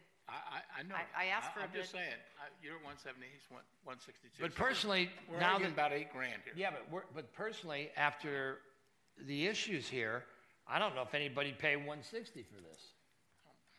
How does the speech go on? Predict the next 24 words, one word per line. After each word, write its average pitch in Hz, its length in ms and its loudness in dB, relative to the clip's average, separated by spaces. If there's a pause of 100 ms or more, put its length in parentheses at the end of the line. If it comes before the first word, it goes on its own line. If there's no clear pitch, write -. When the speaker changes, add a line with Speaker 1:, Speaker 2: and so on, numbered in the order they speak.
Speaker 3:
In 156 160 0
my 170 300 6
opinion, 131 320 -6
Speaker 2:
Well, - 100 0
Speaker 3:
I 180 140 8
Speaker 2:
somebody 269 240 0
Speaker 3:
wouldn't. 294 80 -2
Speaker 2:
paid, 262 140 0 (180)
somebody 233 340 -4
paid 226 300 -4
one 240 140 -2
sixty 240 420 -10
for 226 480 -8 (320)
the 214 140 -4
other 269 200 -6
comparable, 180 540 -12 (480)
but 190 100 -8
you 208 60 -6
say 202 160 -2
that's 180 200 -4
a - 20 -14
better 185 180 -4
Speaker 1:
And 180 80 -6
Speaker 2:
location. 220 320 -4